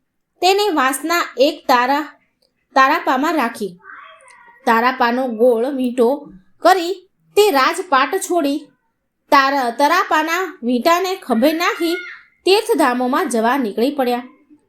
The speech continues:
જુદા જુદા તીર્થની જાત્રા કરી એક પવિત્ર ધામમાં નદી કિનારે રાજાએ ચિતા રચાવી.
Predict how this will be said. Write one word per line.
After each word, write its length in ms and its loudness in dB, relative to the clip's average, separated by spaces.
જુદા 280 2
જુદા 300 -4
તીર્થની 540 -4
જાત્રા 400 -2
કરી 340 -4
એક 300 2
પવિત્ર 380 0
ધામમાં 380 -2
નદી 240 -2
કિનારે 400 -2
રાજાએ 460 -2
ચિતા 320 -2
રચાવી. 440 -4